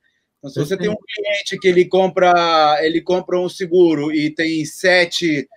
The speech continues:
Speaker 1: sinistros por ano, hã, é,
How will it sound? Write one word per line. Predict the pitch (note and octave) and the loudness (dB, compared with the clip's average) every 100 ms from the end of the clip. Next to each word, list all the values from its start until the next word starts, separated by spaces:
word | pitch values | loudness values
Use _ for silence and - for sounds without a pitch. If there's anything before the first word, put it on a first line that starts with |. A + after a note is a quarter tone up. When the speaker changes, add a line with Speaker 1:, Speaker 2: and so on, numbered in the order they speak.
| _ | _
Speaker 1:
sinistros | - F3+ E3+ F3 E3+ - D3+ D3 | -10 -8 -4 -4 -4 -8 -10 -10
por | _ D#3+ | _ 2
ano, | F3+ A#3+ G#3+ D3 B2+ _ _ _ _ - | 4 4 2 -2 -6 _ _ _ _ -8
hã, | D#3+ G3 G#3 D3+ | -4 -2 -2 -2
é, | E3+ E3 E3 D#3+ | -2 -2 -2 -4